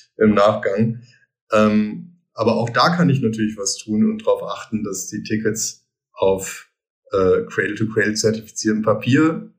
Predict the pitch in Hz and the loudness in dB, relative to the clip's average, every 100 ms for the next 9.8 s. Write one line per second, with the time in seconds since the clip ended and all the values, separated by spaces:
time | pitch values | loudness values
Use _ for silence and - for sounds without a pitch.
0 | _ 117 120 117 110 - 107 110 107 107 | _ 4 4 2 -4 -2 0 2 -2 -6
1 | - 104 95 110 113 101 - - - 110 | -6 -2 0 -2 -2 -4 -6 -12 -2 0
2 | 113 110 113 139 - 120 113 107 95 - | 2 2 2 -2 0 2 2 2 -2 -8
3 | _ _ _ - 113 107 110 - 104 - | _ _ _ 2 4 6 4 0 -2 -4
4 | - _ - 98 98 98 113 - - - | -16 _ -20 -4 -2 2 0 0 -8 -20
5 | _ _ - 110 110 107 - _ _ _ | _ _ -2 4 4 4 -4 _ _ _
6 | 107 107 107 107 107 107 107 101 98 101 | 4 6 6 2 -4 -6 -2 -2 -2 -6
7 | - _ _ _ _ 98 95 95 - - | -18 _ _ _ _ 0 2 0 -4 -8
8 | 104 98 95 95 _ _ _ - 101 95 | -6 -6 -6 -12 _ _ _ -16 -8 -4
9 | 95 98 - 95 95 92 - | -4 -6 -6 -2 0 -2 -10